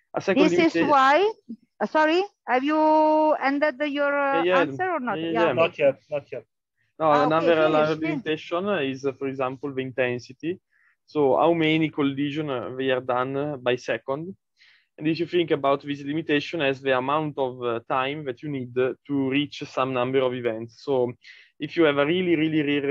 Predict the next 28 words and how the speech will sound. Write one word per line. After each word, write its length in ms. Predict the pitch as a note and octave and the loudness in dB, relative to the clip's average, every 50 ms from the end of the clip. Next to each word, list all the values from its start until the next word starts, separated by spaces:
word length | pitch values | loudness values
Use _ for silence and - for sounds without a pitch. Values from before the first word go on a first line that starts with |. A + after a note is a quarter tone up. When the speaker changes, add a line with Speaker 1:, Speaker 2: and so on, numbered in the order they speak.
| C#3 C3 C#3 | 0 0 2
Speaker 1:
rare 240 | C3+ C3+ C3 B2 A#2 | 2 2 0 -2 -4
process 500 | - - C3 A#2 A2+ - - - B2 - | -6 -8 -6 -6 -6 -8 -10 -14 -14 -12
that 140 | - B2+ - | -12 -4 -2
happens 380 | C3+ C#3 C#3 - C#3+ C3+ B2+ B2+ | -2 -2 0 -2 -4 -4 -4 -4
just 260 | B2 C3 C3 A#2+ - - | -4 -4 -4 -4 -8 -8
one 280 | B2 B2 B2 C3 C3 | -4 -4 -4 -4 -4
time 320 | B2 B2 A#2 A#2 B2+ B2+ A#2+ | -4 -4 -4 -4 -4 -6 -6
every 420 | A2+ A#2 A#2 A#2+ A#2+ A#2 A2+ A2+ | -8 -8 -8 -6 -6 -4 -4 -4
billion 460 | A#2+ B2 C#3 C#3 B2+ B2 A#2+ A#2 A#2 | -6 -6 -6 -6 -4 -4 -4 -2 -2
events, 400 | A#2 A#2 A2+ G#2+ G#2 A2 A2+ - _ C#3 D3+ - - _ _ _ _ _ _ | -2 -2 -4 -4 -6 -10 -14 -12 _ -14 -14 -14 -18 _ _ _ _ _ _
and 120 | - B2+ C#3+ | -6 0 2
you 100 | C#3+ C#3+ | 4 4
are 80 | C#3 D3+ | 4 4
able 240 | D#3 C#3+ C3+ C3 | 4 2 2 0
to 160 | C3 - C#3+ C3+ B2+ A#2+ - - _ - | -2 -2 -4 -2 -2 -4 -6 -10 _ -16
make 600 | G2+ C#2+ F#2+ C3 C3 C#3 D3+ D3+ D3 C#3 - C3 | -14 -12 -8 -6 -2 0 0 0 0 -2 -4 -6
more 260 | B2+ C3 D3+ E3 D3+ | -2 -2 0 0 -2
protons 460 | C3+ - C3+ B2+ C3 B2+ B2+ A#2+ A#2+ | -2 -2 -2 -2 -2 -2 -6 -10 -6
mesh 300 | B2+ C3 B2+ A#2+ - - - | -4 -4 -4 -4 -6 -10 -18
between 260 | B2+ A#2 - B2+ B2+ | -20 -16 -12 -10 -10
each 140 | A#2+ A#2 - | -8 -2 0
other 260 | C#3 B2+ A#2+ A#2 A2+ A#2 G#2+ E2+ | 0 2 2 0 0 0 0 -2
at 120 | B2 - D#3 | -2 -4 -8
each 160 | C#3+ - - | -10 -10 -6
second, 500 | - C3+ A2+ A2+ - - C3+ C#3+ D#3 - - _ - _ _ _ _ _ _ _ | -2 -2 -2 -2 -2 -4 -4 -4 -6 -10 -14 _ -20 _ _ _ _ _ _ _
you 100 | - D3+ D#3 | 0 2 2
have 120 | D#3 D#3 D#3 | 2 2 2
to 100 | D#3+ | 0